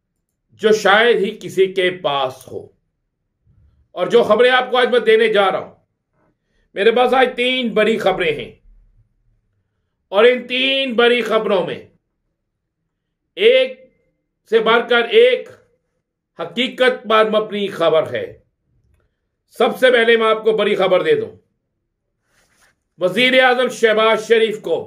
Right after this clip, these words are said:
फारिग करने का फैसला हो चुका है। वजीर आजम शहबाज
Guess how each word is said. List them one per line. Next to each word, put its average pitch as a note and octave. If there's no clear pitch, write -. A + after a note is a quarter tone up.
फारिग B3
करने A3
का A3
फैसला F#3+
हो D#3+
चुका A#2+
है। F2
वजीर G#3+
आजम C4
शहबाज A#3